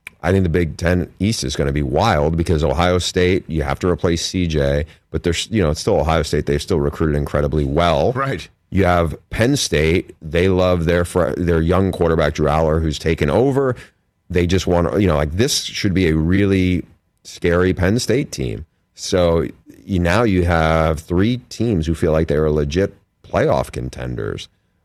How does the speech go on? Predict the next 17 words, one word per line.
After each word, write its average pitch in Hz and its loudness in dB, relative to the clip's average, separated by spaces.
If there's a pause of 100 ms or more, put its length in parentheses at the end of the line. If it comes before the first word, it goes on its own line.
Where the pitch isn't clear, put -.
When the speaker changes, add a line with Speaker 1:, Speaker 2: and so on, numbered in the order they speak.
(120)
Speaker 1:
Um, 76 0 (380)
I, 87 0
I, 92 2 (180)
I 87 0
think 95 0
Jim 90 0
Harbaugh 82 2
is 76 -2
gonna 73 -2
be 76 -2
really 82 2
interesting 76 -4
to 69 -2
watch 62 -4
this - -10
year. - -14
Speaker 2:
So 87 -6